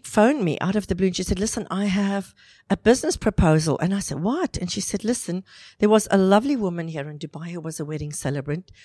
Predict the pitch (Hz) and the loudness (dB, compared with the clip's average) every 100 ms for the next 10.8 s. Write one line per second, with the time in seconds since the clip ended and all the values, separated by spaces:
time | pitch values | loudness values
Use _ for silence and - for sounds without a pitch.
0 | _ - 226 - 233 262 262 208 - 160 | _ -10 -6 0 0 0 -2 -2 -2 -4
1 | - 143 139 143 139 147 143 - 147 151 | -4 -4 -4 -4 -8 -8 -8 -10 -8 -4
2 | 135 165 - - - - 220 262 - 226 | -4 -4 -8 -20 -20 -6 0 0 2 2
3 | 247 285 220 175 - 190 175 - - _ | 4 2 2 0 -2 -4 -2 -4 -12 _
4 | 208 214 - 208 202 - - 254 196 214 | 2 2 2 0 0 -2 -2 -2 -2 2
5 | 214 226 170 156 - - - - _ - | 2 4 0 0 -4 -10 -10 -10 _ -20
6 | - - _ _ - 202 196 185 185 190 | -20 -20 _ _ 0 2 2 2 4 4
7 | 170 - 180 175 190 190 - 175 - 185 | 2 2 4 6 6 4 2 0 2 2
8 | - 202 202 214 190 185 175 175 190 - | 2 -2 0 0 2 0 2 2 0 -2
9 | 147 135 151 - 180 175 180 190 - 147 | -4 -2 -2 -4 -2 2 2 2 -4 -8
10 | 160 - - 147 139 - 156 | -10 -10 -8 -6 -6 -4 -6